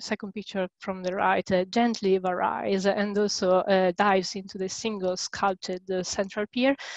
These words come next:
around which we are proposing also a sort of, uh, uh, two systems of stairs rising up from the metro station. Indeed, as you can see from the top right, uh,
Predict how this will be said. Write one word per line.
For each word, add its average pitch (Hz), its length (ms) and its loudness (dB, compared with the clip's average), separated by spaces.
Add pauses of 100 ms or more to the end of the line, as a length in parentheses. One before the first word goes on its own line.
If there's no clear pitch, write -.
(260)
around 190 240 2
which 190 240 2
we 185 220 4
are 196 100 4
proposing 196 640 -2
also 180 580 -2
a 180 400 4
sort - 400 -6
of, 185 220 -2
uh, 185 120 -2 (120)
uh, 190 320 4
two 214 160 -4
systems 190 580 -6
of - 160 -10
stairs 202 480 4 (300)
rising 202 340 2
up 185 140 -4
from 190 200 -6
the 185 120 -6
metro 208 260 -2
station. 175 560 -8 (380)
Indeed, 233 460 4 (120)
as 208 140 4
you 214 80 0
can 220 160 2
see 214 240 2
from 185 260 -2
the 180 340 4
top - 320 -2
right, 175 460 2
uh, 170 240 0